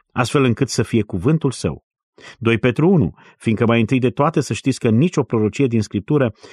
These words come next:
nu se tâlcuiește singură, căci nicio prorocie nu a fost adusă prin voia omului, ci oamenii au vorbit de la Dumnezeu mânați de Duhul Sfânt."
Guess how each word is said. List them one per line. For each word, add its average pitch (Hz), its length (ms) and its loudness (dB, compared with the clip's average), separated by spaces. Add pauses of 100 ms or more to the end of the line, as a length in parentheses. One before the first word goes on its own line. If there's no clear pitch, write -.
(140)
nu 120 140 2
se 131 140 0
tâlcuiește 117 500 0
singură, 135 520 2 (280)
căci 117 220 0
nicio 175 340 2
prorocie 120 520 2
nu 127 140 4
a 180 60 4
fost 147 300 0
adusă 113 320 -2
prin 107 200 0
voia 101 220 0
omului, 135 400 2 (420)
ci - 160 -6
oamenii 151 680 4
au 117 160 0
vorbit 104 400 0
de 170 80 2
la 139 120 2
Dumnezeu 107 540 2
mânați 104 400 2
de 101 80 -2
Duhul 82 240 -6
Sfânt." - 420 -12